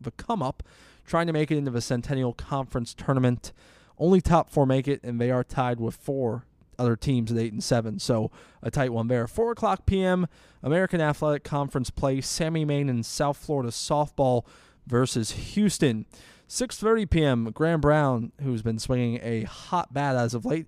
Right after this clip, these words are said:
and Coastal Carolina baseball head down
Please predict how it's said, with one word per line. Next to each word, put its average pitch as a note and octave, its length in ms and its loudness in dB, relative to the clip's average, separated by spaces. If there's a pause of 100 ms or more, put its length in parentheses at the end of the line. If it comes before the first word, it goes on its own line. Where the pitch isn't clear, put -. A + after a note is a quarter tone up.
(300)
and A#2 120 -4
Coastal F3 320 2
Carolina D3+ 400 4
baseball C#3 440 2
head E3 420 -4
down C#3+ 540 2